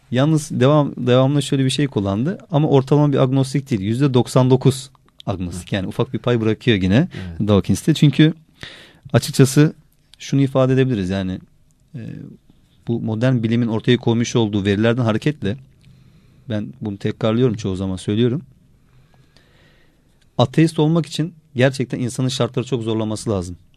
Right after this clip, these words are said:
Speaker 1: En azından bilimi kullanarak ateist olmak için. Tabii buradan şunu kastetmiyorum. Yani, e, insanların ateist olmasının felsefi ve psikolojik sebepleri var.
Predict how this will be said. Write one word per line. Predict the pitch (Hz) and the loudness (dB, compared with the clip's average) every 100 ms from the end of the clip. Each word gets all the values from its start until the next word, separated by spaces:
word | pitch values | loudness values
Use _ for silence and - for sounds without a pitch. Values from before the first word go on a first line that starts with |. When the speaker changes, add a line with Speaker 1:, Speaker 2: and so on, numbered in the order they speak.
| _ _ - | _ _ 0
Speaker 1:
En | 160 | 2
azından | 156 156 160 117 | 2 2 2 2
bilimi | 123 147 | 2 2
kullanarak | 147 120 107 95 90 | 0 -2 -2 -2 -4
ateist | 104 - 90 | -6 -10 -8
olmak | 98 85 82 | -8 -8 -10
için. | - - _ - - - - - | -16 -18 _ -20 -20 -20 -20 -2
Tabii | 135 156 151 - _ _ - | 2 2 0 -8 _ _ -10
buradan | 127 117 139 147 | -2 0 2 0
şunu | 151 139 | 0 -2
kastetmiyorum. | 139 135 147 117 98 85 _ - - - - - - - | -2 0 -2 0 -4 -8 _ -10 -10 -10 -18 -10 -2 0
Yani, | 113 110 | 0 0
e, | 110 - 143 113 | -4 -6 -10 -10
insanların | - 110 - 120 127 | -8 -8 -2 0 0
ateist | 120 127 131 131 | -2 0 -2 0
olmasının | 127 123 - 127 131 - _ _ _ _ _ _ _ _ _ | -2 -2 -2 -4 -4 -12 _ _ _ _ _ _ _ _ _
felsefi | - 117 - 123 131 | -4 -2 0 0 2
ve | 127 | 0
psikolojik | - - 120 120 | -2 -2 0 0
sebepleri | - 113 113 - 123 | -2 -2 -2 0 0
var. | 101 - | 0 -4